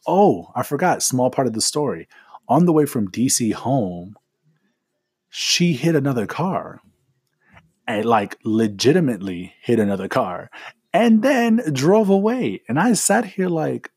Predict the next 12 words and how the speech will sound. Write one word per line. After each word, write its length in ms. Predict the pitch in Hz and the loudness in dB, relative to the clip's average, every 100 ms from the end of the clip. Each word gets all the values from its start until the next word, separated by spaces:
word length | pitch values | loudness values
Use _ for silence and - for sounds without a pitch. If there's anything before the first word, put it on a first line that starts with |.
| _ _ _ _ _ - | _ _ _ _ _ 0
"Oh 180 | 170 | 2
my 240 | 190 196 196 | 4 2 0
God, 320 | 190 196 190 | 0 0 -2
I'm 180 | 185 180 | -2 -2
an 60 | 180 | -2
accessory." 760 | 151 - 185 - 160 143 131 _ - | -4 -2 -2 0 -4 -6 -8 _ -4
<laughs> 360 | 117 - - | -2 -2 0
Like, 300 | 185 175 165 | 2 4 2
it 180 | 175 180 | 4 4
was 260 | 160 170 170 | 6 6 4
crazy. 1120 | - 147 139 139 147 202 196 127 92 98 117 - - - _ _ | -2 2 4 6 4 4 2 0 -6 -8 -14 -16 -16 -18 _ _
But 380 | - 202 170 143 | 0 2 2 -2